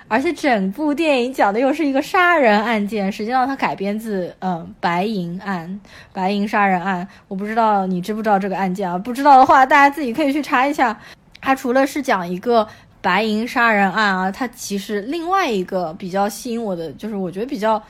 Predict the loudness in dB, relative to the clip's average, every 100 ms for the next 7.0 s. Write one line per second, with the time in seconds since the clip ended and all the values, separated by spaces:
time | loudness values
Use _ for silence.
0 | -20 _ _ _ -8 -4 -4 -4 -4 -4
1 | -6 -6 -10 -6 -6 -6 -10 _ _ _
2 | _ _ -16 -14 -10 -12 -6 -2 -2 -2
3 | -2 -2 -2 -4 -6 -8 -8 -6 -8 -8
4 | -20 -20 _ _ _ -8 -6 -4 -4 -4
5 | -6 -8 -6 -4 -6 -4 -2 0 -2 -4
6 | -6 -4 -4 0 0 0 0 0 -2